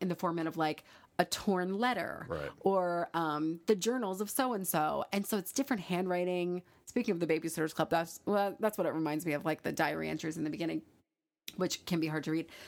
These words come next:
Speaker 1: when you're an old lady like me. Anyway, so at one point I looked over at you and I was like, "So I'm confused."
Speaker 2: <laughs>
Speaker 1: This book, I'm in a chapter about Lewis and Clark,
Speaker 2: Yeah.
Speaker 1: real people. How much of what is,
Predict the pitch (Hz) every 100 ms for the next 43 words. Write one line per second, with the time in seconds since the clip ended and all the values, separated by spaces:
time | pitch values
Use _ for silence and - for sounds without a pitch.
0 | - - 180 165 156 156 160 160 160 -
1 | 175 - - - - - 302 208 - -
2 | 381 311 311 453 440 370 254 269 277 285
3 | 311 214 208 190 196 202 196 - - -
4 | - - - - - - - 285 277 -
5 | - 139 - - - 123 - 180 - -
6 | 185 - 165 - - - - 220 - 254
7 | - 214 202 208 180 - 196 208 - 339
8 | 285 180 190 220 277 240 156 131 151 -
9 | - - 82 151 - 170 320 508 - 170
10 | 160 147 226 - - - - - - _
11 | - - 349 403 392 285 233 240 240 226